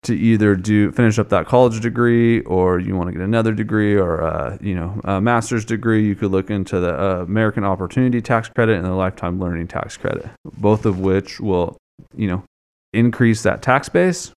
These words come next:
but then also hopefully increase your income because you're going out and getting that education you need to maybe get promoted.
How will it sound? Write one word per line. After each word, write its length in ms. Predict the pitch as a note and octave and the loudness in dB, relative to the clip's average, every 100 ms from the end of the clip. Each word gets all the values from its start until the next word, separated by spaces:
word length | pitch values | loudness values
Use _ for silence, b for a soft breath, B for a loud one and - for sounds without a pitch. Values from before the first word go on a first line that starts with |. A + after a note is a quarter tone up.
| _ _ | _ _
but 140 | G#2+ - | -2 0
then 160 | G2+ | 2
also 300 | A2+ C#3 A2 | 2 4 4
hopefully 380 | G2+ F#2 G2+ G2 - _ - | 2 2 0 -2 -6 _ 2
increase 480 | C#3 C#3 C3+ A#2+ - | 4 6 4 2 2
your 140 | G#2 | 2
income 480 | D#3 D#3 A#2+ G#2 G2+ | 2 4 2 2 2
because 320 | G2 A#2 G#2 | -2 0 0
you're 80 | G#2+ | 2
going 220 | A#2 A#2 | 4 4
out 140 | A2 F#2+ | 4 2
and 100 | F#2+ | 0
getting 160 | G#2+ | 0
that 160 | F#2 G2 | 0 0
education 580 | F#2+ - - A2 G#2+ G2 | 0 -2 0 0 0 0
you 100 | G2 | 2
need 180 | G2 F#2+ | 0 0
to 60 | |
maybe 240 | F#2+ F#2 F#2 | 0 0 0
get 160 | E2+ | -4
promoted. 380 | - D#2+ - - | -6 -8 -8 -10